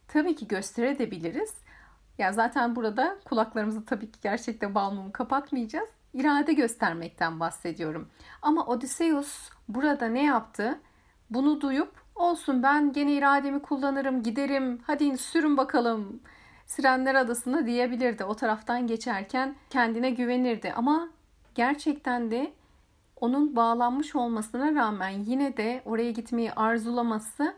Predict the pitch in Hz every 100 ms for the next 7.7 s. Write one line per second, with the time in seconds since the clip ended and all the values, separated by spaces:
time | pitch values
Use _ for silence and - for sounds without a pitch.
0 | - _ _ _ - 247 269 277 277 262
1 | - 269 349 - - - 220 220 - 330
2 | 294 294 262 240 254 240 190 185 170 160
3 | 160 - - 160 156 165 - _ - -
4 | - 381 311 311 311 302 330 247 196 214
5 | - 185 170 165 165 220 311 - - _
6 | _ _ _ _ _ _ 277 226 214 214
7 | 233 220 240 285 285 285